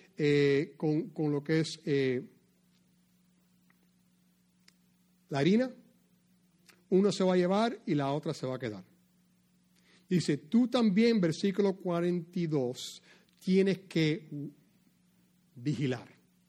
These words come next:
Porque tú no sabes cuándo tu Señor va a regresar. Y entiende esto, que si el dueño de la casa sabía cuando el ladrón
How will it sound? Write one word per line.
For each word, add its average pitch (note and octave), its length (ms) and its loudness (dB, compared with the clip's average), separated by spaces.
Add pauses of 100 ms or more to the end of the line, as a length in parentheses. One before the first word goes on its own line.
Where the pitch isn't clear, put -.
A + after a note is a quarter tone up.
(1080)
Porque D#3 300 0
tú A#3+ 100 -2
no A#3+ 140 0
sabes G#3+ 580 0
cuándo A#3+ 760 0
tu A3 180 -4
Señor E3+ 580 0
va F3+ 100 -2
a D3 40 -4
regresar. D3+ 680 -4 (240)
Y D3+ 140 0
entiende A3 600 2
esto, C#3+ 360 -2
que D#3+ 140 0
si E3 200 -2
el D3+ 100 0
dueño A3+ 300 2
de A#3+ 100 2
la A3 140 0
casa G#3 320 0
sabía E3+ 480 -2 (200)
cuando E3 240 2
el D3 40 0
ladrón E3+ 440 0